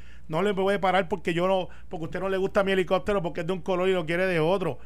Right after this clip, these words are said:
Yo tengo el contrato". Y yo sé que hubo una, un referido que salió la persona,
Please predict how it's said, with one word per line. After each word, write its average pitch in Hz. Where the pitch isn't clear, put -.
Yo 208
tengo 214
el 202
contrato". 160
Y 139
yo 151
sé 214
que 214
hubo 185
una, 180
un 156
referido 185
que 165
salió 139
la 151
persona, 175